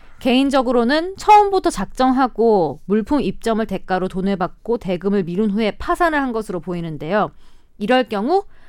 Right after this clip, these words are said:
마트 쪽을 사기죄로 고소가 가능한지, 또 민사 재판을 통해 피해 보상을 받을 수 있는 절차가 있을지, 또 파산 후 대금 지급 의무를 다하지 않으면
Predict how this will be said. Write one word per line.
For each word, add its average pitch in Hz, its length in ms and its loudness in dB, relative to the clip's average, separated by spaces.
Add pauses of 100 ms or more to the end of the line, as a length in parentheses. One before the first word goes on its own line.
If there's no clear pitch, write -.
(140)
마트 302 380 -2
쪽을 262 300 -4
사기죄로 349 760 -2 (440)
고소가 240 400 0
가능한지, 202 760 -4 (100)
또 208 120 -2
민사 226 360 2
재판을 277 380 -2
통해 247 360 -4
피해 349 280 -2
보상을 262 320 -2
받을 262 260 -6
수 190 140 -8
있는 190 320 -4 (300)
절차가 220 680 0
있을지, 202 580 -4 (160)
또 180 120 -6
파산 277 420 0
후 359 120 0
대금 214 380 -2
지급 208 320 -4
의무를 196 340 -2
다하지 175 360 -2
않으면 180 380 -4